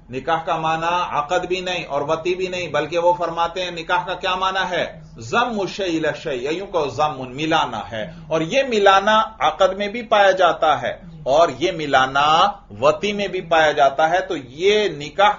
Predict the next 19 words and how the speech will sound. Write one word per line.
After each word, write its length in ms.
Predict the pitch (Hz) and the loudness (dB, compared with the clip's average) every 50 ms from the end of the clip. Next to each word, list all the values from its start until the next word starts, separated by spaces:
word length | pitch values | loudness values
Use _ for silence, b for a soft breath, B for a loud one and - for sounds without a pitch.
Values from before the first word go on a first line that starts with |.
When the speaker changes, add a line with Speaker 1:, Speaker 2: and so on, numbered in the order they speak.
| - | 0
Speaker 1:
का 120 | 180 160 156 | 2 4 6
लफ्ज 280 | 156 180 196 202 202 - 127 139 | 6 6 6 4 2 0 0 2
अकद 360 | 151 156 - 202 208 208 196 | 2 2 2 0 2 4 4
और 160 | 175 160 135 | 2 2 2
वती 320 | 139 147 151 - 190 190 190 | 2 0 0 0 -4 -10 -8
पर 220 | 185 - 202 202 202 | -2 0 2 2 2
सादिक 760 | - - - - - 170 156 147 147 147 139 196 277 277 - 262 | -2 -8 -10 -4 0 2 4 4 4 2 0 -2 -4 -2 -2 2
तो 160 | - 277 247 | 4 6 8
आता 380 | 226 196 180 180 - 185 180 175 | 8 8 6 6 6 4 4 6
है, 180 | 175 170 160 131 107 B B B B B B - 170 | 4 4 2 2 0 B B B B B B -8 -4
लेकिन 340 | 165 170 175 165 175 175 175 | -4 -4 -4 -4 -6 -8 -8
खुद 280 | - - - 277 277 254 | -8 -6 -4 -4 -2 -2
इसका 280 | 233 220 - - 262 247 | -4 -4 2 4 4 4
माना 280 | 214 190 180 170 170 165 151 - - - | 4 4 2 2 2 0 -2 -2 -2 -2
अकद 300 | 170 165 165 - 180 170 | -2 0 2 0 0 0
या 120 | 165 160 147 | 0 0 0
वती 680 | 131 135 131 - 147 151 156 160 170 180 202 196 202 - - - | 0 0 -2 -2 -4 -4 -2 0 2 2 2 0 -2 -8 -18 -12
नहीं 320 | 131 160 175 160 147 131 151 | -10 -8 -8 -8 -8 -10 -12
है। 220 | - - - - | -12 -14 -16 -18